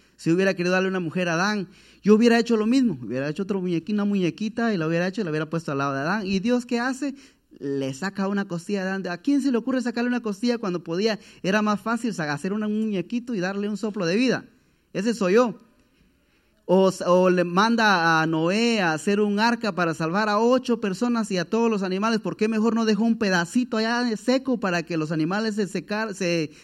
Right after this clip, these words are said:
se mantuvieran en lo seco y los demás se los llevara al río? Pero no. Entonces vemos que los planes, los pensamientos de Dios no son los mismos que nosotros, o como las maneras que nosotros tenemos, no son las maneras que Dios hace las cosas.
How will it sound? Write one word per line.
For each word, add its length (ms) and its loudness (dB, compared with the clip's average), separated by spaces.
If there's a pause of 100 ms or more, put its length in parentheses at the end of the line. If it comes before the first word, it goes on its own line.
se 120 -2
mantuvieran 420 4
en 140 0
lo 80 0
seco 340 -2
y 60 2
los 160 0
demás 560 -4 (140)
se 120 -4
los 80 -2
llevara 260 -2
al 80 0
río? 280 0 (1200)
Pero 200 4
no. 320 2 (200)
Entonces 420 2
vemos 340 2
que 120 0
los 180 0
planes, 320 4
los 120 -2
pensamientos 540 0
de 80 4
Dios 200 4
no 100 0
son 220 0
los 160 0
mismos 580 0 (280)
que 140 0
nosotros, 600 -4
o 120 -6
como 240 0
las 160 2
maneras 420 2
que 100 -2
nosotros 400 -2
tenemos, 400 0
no 160 -2
son 100 -2
las 100 0
maneras 300 0
que 140 -4
Dios 400 -4
hace 300 -4
las 200 -6
cosas. 480 -4